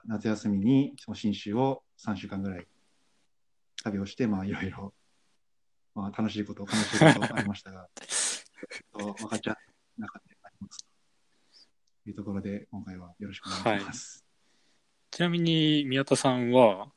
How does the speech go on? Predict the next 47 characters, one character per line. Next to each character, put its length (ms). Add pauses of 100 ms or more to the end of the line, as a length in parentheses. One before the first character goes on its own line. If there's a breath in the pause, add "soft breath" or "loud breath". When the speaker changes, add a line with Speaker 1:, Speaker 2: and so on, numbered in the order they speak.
(680)
Speaker 2:
あ 100
の、 440 (400)
僕 240
ら 100
の 260 (180)
ポ 100
ッ 40
ド 120
キ 80
ャ 40
ス 80
ト 160 (600)
聞 180
い 80
て 160
く 160
だ 80
さ 140
っ 60
た 100
こ 100
と 120
は 60
あ 40
り 100
ま 100
す 100
か？ 200 (1900)
Speaker 1:
は 160
い。 40
あ 60
と 160
ね、 320 (1500)
第 260
一 160
回。 260
Speaker 2:
は 60
い。 80 (1040)
あ 420 (140)
あ、 80
は 120
い。 60
Speaker 1:
で、 260 (1000)
そ 240
の 200
後 240
は、 360